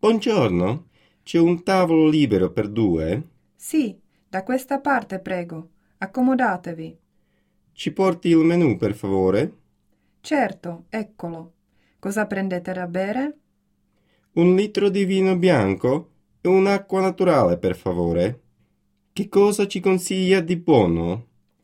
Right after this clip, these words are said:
Speaker 2: Come antipasto abbiamo degli affettati misti.
Speaker 1: Bene, con prosciutto crudo e parmigiano?
Speaker 2: Certo. Come primo piatto le consiglio delle lasagne al forno e come secondo una bistecca ai ferri.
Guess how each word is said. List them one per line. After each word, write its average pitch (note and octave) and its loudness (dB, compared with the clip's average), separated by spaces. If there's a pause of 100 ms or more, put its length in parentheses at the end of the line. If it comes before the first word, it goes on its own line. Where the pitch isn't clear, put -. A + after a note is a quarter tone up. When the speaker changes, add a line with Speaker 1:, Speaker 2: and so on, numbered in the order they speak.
(320)
Speaker 2:
Come G#3+ -2
antipasto G3+ -6
abbiamo A#3 -2
degli B3 -4
affettati C#4 -6
misti. F3 -4 (600)
Speaker 1:
Bene, C#3 4 (380)
con D#3+ 4
prosciutto G3+ 0
crudo C#3 2 (100)
e D3 0
parmigiano? B2 0 (560)
Speaker 2:
Certo. G3 -6 (440)
Come G#3+ -2
primo G#3 -2
piatto C4+ -6
le G#3+ -8
consiglio C4+ -6
delle G3+ -6
lasagne B3 -4
al A3 -10
forno E3+ -10 (340)
e F#3+ -6
come G3 -6
secondo C4 0
una G#3 -2
bistecca A3+ -6
ai G#3+ -4
ferri. E3 -8